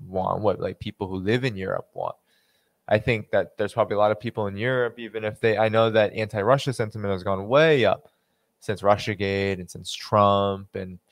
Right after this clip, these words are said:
a lot of the kind of, like, elite, elitist Europeans, right? But I think a lot of people would also probably say that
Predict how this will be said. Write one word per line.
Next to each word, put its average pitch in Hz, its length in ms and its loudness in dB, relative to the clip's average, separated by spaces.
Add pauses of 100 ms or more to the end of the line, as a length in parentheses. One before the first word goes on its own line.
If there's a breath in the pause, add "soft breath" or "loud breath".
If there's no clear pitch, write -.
(320)
a 98 60 -4
lot 104 180 6
of 95 100 0
the 98 100 -4
kind 98 160 -2
of, 98 100 -2
like, 98 160 -2
elite, 101 420 -6 (360)
elitist 107 680 0 (140)
Europeans, 104 1040 -4
right? 101 280 0 (260)
But 117 80 2
I 139 60 6
think 170 180 2
a 123 40 6
lot 123 280 8
of 131 120 0
people 107 580 -4
would 101 100 0
also 113 340 2
probably 95 540 0
say 104 580 -2 (640)
that 101 420 0